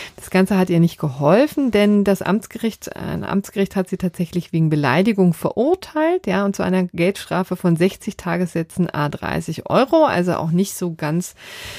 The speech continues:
gering. Und seit Februar zweitausendvierzehn ist dieses Urteil rechtskräftig und es hatte insofern nochmal Nachspiel, als dass die Rechtsanwaltskammer Köln dann sagte,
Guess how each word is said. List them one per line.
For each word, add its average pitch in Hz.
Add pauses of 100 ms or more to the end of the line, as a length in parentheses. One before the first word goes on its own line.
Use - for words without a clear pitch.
(260)
gering. 196
Und 226
seit 185
Februar 190
zweitausendvierzehn 175
ist 156
dieses 160
Urteil 175
rechtskräftig -
und 175
es -
hatte 185
insofern 165
nochmal 175
Nachspiel, 165
als -
dass 165
die 165
Rechtsanwaltskammer 165
Köln 220
dann 262
sagte, 208